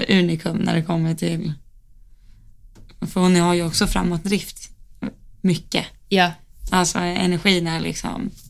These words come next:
Speaker 1: zum, zum, zum, zum, zum, zum,
Speaker 2: Ja.
Speaker 1: zum.
Speaker 2: Det är bara
Speaker 1: Så.
Speaker 2: att du behöver kunna möta den med
Speaker 1: Jag
Speaker 2: lite
Speaker 1: måste bara
Speaker 2: kontakt.
Speaker 1: möta den med lite kontakt
Speaker 2: Ja.
Speaker 1: och liksom,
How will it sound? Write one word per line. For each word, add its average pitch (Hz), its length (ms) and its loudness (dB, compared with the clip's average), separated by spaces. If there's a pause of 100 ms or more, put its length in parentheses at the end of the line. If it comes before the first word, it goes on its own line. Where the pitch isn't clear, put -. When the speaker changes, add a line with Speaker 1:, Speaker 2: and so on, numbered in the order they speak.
(380)
Speaker 1:
zum, 185 220 6
zum, 180 200 6
zum, 180 180 6
zum, 175 200 4
zum, 175 180 2
zum, 165 140 -2
Speaker 2:
Ja. 175 120 2
Speaker 1:
zum. 170 160 6 (400)
Speaker 2:
Det 180 60 -2
är 175 40 -2
bara 170 100 6
Speaker 1:
Så. 185 60 8
Speaker 2:
att 165 60 2
du 190 60 2
behöver 175 200 4
kunna 165 220 0
möta 160 400 0
den 151 200 0
med 151 120 0
Speaker 1:
Jag 196 100 8
Speaker 2:
lite 190 100 6
Speaker 1:
måste 180 140 4
bara 190 160 8
Speaker 2:
kontakt. 185 320 4
Speaker 1:
möta 190 80 -2
den 180 140 0
med 180 100 -4
lite 175 220 -4
kontakt 170 460 -2
Speaker 2:
Ja. 185 60 -2
Speaker 1:
och 180 60 -4
liksom, 170 420 -4